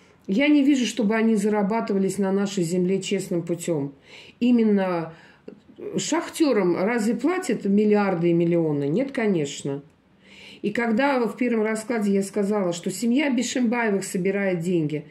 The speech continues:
и там с каким-то таким сарказмом, что по сусекам собирают? Да не по сусекам они собирают. Они собирают свои деньги, которые у них есть огромные, для того, чтобы всех купить.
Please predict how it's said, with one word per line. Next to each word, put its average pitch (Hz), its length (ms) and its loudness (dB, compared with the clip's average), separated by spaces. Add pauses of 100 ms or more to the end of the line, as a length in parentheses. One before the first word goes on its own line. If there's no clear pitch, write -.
(400)
и 190 60 0
там 269 240 0
с - 80 -6
каким-то 226 460 -2
таким 208 380 -2
сарказмом, 208 640 -2
что 277 240 -2
по 240 120 -4
сусекам 226 540 -2
собирают? 165 640 -4 (640)
Да 160 180 2
не 254 140 2
по 262 120 -2
сусекам 247 640 0
они 156 200 0
собирают. 143 680 -4 (160)
Они 208 220 2
собирают 233 560 0
свои 214 560 0
деньги, 175 720 0 (120)
которые 214 400 0
у 208 40 4
них 220 240 0
есть 196 300 0
огромные, 190 720 2 (240)
для 185 140 0
того, 262 300 2
чтобы 175 300 0
всех 226 340 -4
купить. 160 560 -6